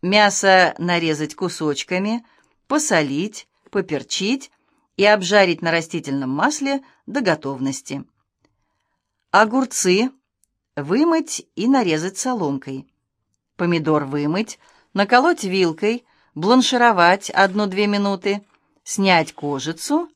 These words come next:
мякоть нарезать ломтиками.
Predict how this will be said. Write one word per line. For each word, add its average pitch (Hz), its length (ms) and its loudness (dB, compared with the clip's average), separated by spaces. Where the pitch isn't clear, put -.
мякоть 320 720 0
нарезать 190 680 -2
ломтиками. 139 880 -4